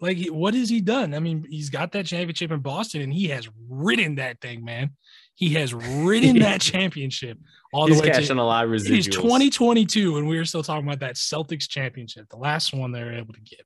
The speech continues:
Speaker 1: man. I was, I was just really happy to hear you say
Speaker 2: What
Speaker 1: that.
Speaker 2: happens when you win in a big city that's been in a
Speaker 1: Yeah.
Speaker 2: drought.
Speaker 1: That's very true.
Speaker 2: Um, but I have to say, though, he did turn that Clippers thing around.
Speaker 1: He did. He just couldn't get over the hump.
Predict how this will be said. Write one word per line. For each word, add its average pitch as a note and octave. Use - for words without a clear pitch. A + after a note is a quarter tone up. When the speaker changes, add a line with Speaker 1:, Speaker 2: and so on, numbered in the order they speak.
Speaker 1:
man. -
I D#3+
was, D#3+
I D#3
was D3+
just C3
really B2
happy A2+
to A2
hear G#2+
you G#2+
say -
Speaker 2:
What A2+
Speaker 1:
that. G#2
Speaker 2:
happens A#2+
when B2
you B2
win B2
in B2+
a A#2+
big B2
city D#3
that's A#2
been A#2
in A#2
a A#2
Speaker 1:
Yeah. C3+
Speaker 2:
drought. D#3
Speaker 1:
That's A2+
very C3
true. F3
Speaker 2:
Um, G#2
but D3+
I B2+
have D#3
to E3+
say, F3
though, B2
he B2+
did C3
turn C3
that A#2
Clippers A2+
thing F2+
around. E2+
Speaker 1:
He F#3+
did. G3+
He E3
just F3
couldn't F3+
get E3+
over E3
the D3+
hump. D#3+